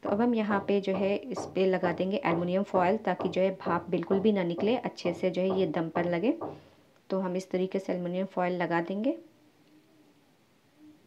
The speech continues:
और इसके बाद जो है इस पे जो है लिड लगा करके इसे बिल्कुल लो फ्लेम पर रखना है हमें। दो से तीन मिनट जो है बस हम जब रखेंगे तो हाई फ्लेम पर रखेंगे, उसके बाद फ्लेम को बिल्कुल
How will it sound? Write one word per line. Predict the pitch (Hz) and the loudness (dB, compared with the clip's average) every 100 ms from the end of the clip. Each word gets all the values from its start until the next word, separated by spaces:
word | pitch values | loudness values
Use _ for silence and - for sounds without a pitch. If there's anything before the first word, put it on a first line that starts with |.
| - _ _ - _ _ - | -20 _ _ -20 _ _ -6
और | 190 - | -4 -4
इसके | - - 214 | -6 -4 -2
बाद | 196 190 185 | 0 0 0
जो | - 196 | -2 -2
है | 196 202 | -2 -2
इस | - 190 - | -4 -8 -6
पे | 180 175 170 170 | -4 -2 -2 -4
जो | - 175 | -4 -4
है | 175 175 | -4 -4
लिड | 185 190 175 | -2 0 0
लगा | 165 165 | 0 0
करके | 165 185 - 240 | 0 -4 -2 -2
इसे | - - 180 | -2 -4 -4
बिल्कुल | 180 - 214 | -4 0 2
लो | 185 202 233 | 2 2 2
फ्लेम | 208 175 170 | 0 -2 0
पर | 175 | -2
रखना | 170 170 180 | -2 -2 -4
है | 170 175 | -2 -2
हमें। | 214 302 - - - _ _ | 0 -2 -4 -20 -20 _ _
दो | 185 226 | 2 4
से | 262 240 | 4 0
तीन | 220 208 | 0 0
मिनट | 185 190 190 - | 0 0 -2 -8
जो | - | -2
है | 190 185 | 0 0
बस | 185 - | -2 -2
हम | 196 185 185 - | -4 -2 -4 -6
जब | 180 170 | -4 0
रखेंगे | 170 175 196 202 220 | 0 0 -2 0 0
तो | 226 220 | 0 -2
हाई | 190 185 | 2 2
फ्लेम | 202 196 180 | 2 0 0
पर | 180 | 0
रखेंगे, | 170 202 185 214 320 - - - - | 0 -2 -2 0 0 -4 -20 -18 -16
उसके | - 185 | -2 0
बाद | 170 165 - | 2 0 0
फ्लेम | - 185 190 | -2 -2 -2
को | - | -2
बिल्कुल | 180 170 170 190 | -2 -2 0 0